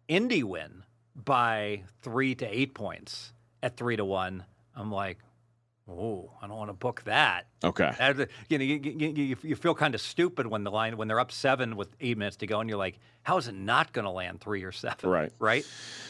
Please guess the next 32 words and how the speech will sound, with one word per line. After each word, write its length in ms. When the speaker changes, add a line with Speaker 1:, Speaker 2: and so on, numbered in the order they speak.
Speaker 2:
Okay, 380
and 520
I 80
think 260
one 160
of 40
the 60
mistakes 380
people 240
make, 460
and 400
y-, 40
you 280
can, 260
you 140
can 100
speak 300
to 100
this, 400
week 300
one, 400
everybody's 420
been 160
waiting. 440
They've 160
been 340
looking 480
at 80
their 180
app 220
every 180
day. 360